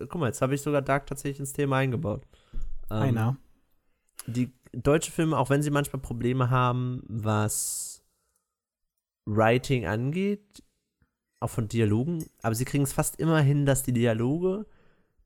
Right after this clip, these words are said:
Speaker 1: zu der, zum Beispiel der Altersklasse und so von den Charakteren passen. Zum Beispiel in Dark, so sch-, wie die sprechen, sprechen auch deutsche Teenager.
Speaker 2: Aber auch nur die guten Sachen, so.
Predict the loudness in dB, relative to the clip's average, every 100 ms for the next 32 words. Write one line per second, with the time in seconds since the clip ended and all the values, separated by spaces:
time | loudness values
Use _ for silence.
0 | _ -6 -4 2 2 4 2 -2 _ _
1 | -16 -2 4 6 6 2 -4 -10 -4 -4
2 | -4 0 2 2 0 0 -2 -2 -4 -2
3 | -4 -2 -4 -4 -4 -4 -2 -2 0 -2
4 | -2 -6 -4 -2 -2 -4 -8 -14 -2 0
5 | 6 6 6 2 -4 -18 -20 -20 _ _
6 | _ _ _ -2 4 4 4 -2 -2 2
7 | 4 2 2 2 2 0 2 2 4 2
8 | 4 6 4 2 -4 -12 _ _ _ _
9 | _ 4 6 6 2 0 4 6 6 8
10 | 6 8 8 8 6 6 6 6 4 4
11 | 4 2